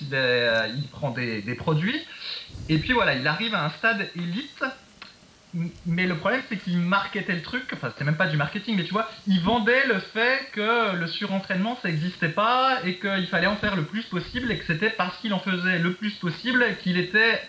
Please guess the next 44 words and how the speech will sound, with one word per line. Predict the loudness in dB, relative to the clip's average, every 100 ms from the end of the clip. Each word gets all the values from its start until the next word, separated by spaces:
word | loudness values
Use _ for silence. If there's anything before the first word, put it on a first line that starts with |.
| -10
aussi | -6 -6 -4 -4
bon. | 0 0 0 -4
Mais | -4
en | -2
fait, | 0 0
voilà, | 2 2
il | 2
avait | 2 0
pas | 0 2 2 4 4 4 2 2 -2
dit | -6 -8 -12 -20 _ _ -20 -10
que, | -2 0 2
ben, | 2 2 0
il | -2
prenait | -4 -4 -2 -2
aussi | -4 -8
des | -8
produits | -6 -6 -4 2
dopants. | 4 4 2 -2
Alors, | 0 6 8 8
celui | 8 6
qui | 4
est | 4
naturel, | 4 2 -2 2 2 0
puis | -2
qui | 0
dit, « | 0 2 2 0 -4 -8
Eh | 0
ben, | 2
je | 2 -2 -10 -2
vais | 2
m'amuser | 4 2 2
à | 2
tenter | 0 -4 -2
des | 0
maxi | 2 0 -4 -6 -2 -2 -2
au |
squat | -6 -4 -6 -4
tous | -2
les | 0
jours, | 0 2 2 2 2 2
comme | 2
faisait | 2 0 0
Pat | 0 0
Mendes », | -2 -2 0 -2